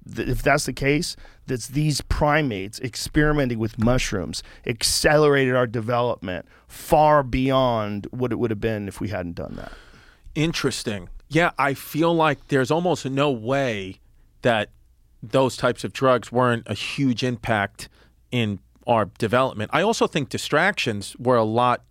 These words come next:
Speaker 2: lower, f-, probably, back then. And, like, you know, when you t-, like, great pyramid stuff, when I listen to all these great thinkers talk about it, I'm like, but also, like,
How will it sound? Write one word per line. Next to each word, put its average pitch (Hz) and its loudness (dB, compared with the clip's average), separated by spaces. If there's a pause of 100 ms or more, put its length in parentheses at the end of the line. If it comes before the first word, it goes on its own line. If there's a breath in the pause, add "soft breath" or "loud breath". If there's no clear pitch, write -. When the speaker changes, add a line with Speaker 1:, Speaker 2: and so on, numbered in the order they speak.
(100)
Speaker 2:
lower, 110 0 (120)
f-, - -20
probably, 117 0 (340 soft breath)
back 113 0
then. 120 -2
And, 135 0
like, 131 0
you 156 2
know, 139 2
when 123 -2
you 107 -10
t-, - -10 (100)
like, 127 -2
great 131 0
pyramid 143 0
stuff, 123 0
when 120 0
I 120 0
listen 127 -2
to 123 2
all 127 4
these 113 0 (300 loud breath)
great 131 2
thinkers 131 -2 (120)
talk 156 2
about 117 2
it, 127 0 (480 soft breath)
I'm 160 2
like, 165 0
but 151 2 (520 soft breath)
also, 226 4
like, 131 0